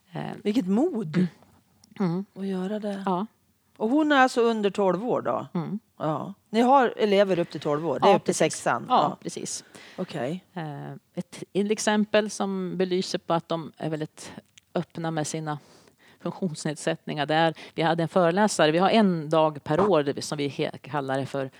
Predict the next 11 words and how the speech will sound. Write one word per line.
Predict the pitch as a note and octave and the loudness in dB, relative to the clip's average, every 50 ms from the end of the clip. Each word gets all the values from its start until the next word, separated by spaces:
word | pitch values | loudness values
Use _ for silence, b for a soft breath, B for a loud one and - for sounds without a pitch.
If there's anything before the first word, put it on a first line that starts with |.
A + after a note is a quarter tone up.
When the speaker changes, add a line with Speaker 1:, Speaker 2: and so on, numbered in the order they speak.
| b b | b b
Speaker 1:
antimobbingdag, | - C#3 C#3 C3 - D3 D#3 E3 D#3+ C#3+ C#3 C#3+ D3 D#3+ F3+ G3+ F3+ - - - - - - - - | -6 -6 -6 -4 -4 -4 -4 -4 -6 -6 -8 -8 -4 -2 0 0 0 0 -4 -8 -10 -16 -18 -12 -8
Speaker 2:
Mm. | F3+ G3 F3+ | -6 -6 -4
Speaker 1:
eller | F3 F3 | -2 -2
värderingsdag | D3+ D3+ D3+ F3+ F3+ D#3 C3+ C3+ C#3 C#3 - - - F#3+ F#3 D#3 C3+ | -2 0 2 2 2 0 0 -2 -4 -8 -6 -2 0 0 0 0 -2
har | B2+ | -4
vi | B2+ C3 | -6 -6
döpt | C3+ - D3 - - | -6 -8 -10 -10 -10
om | A#2 B2 A#2 | -8 -8 -8
det | C3+ | -8
till | - - C3 | -8 -8 -10
nu. | B2+ B2 C#3 | -8 -10 -10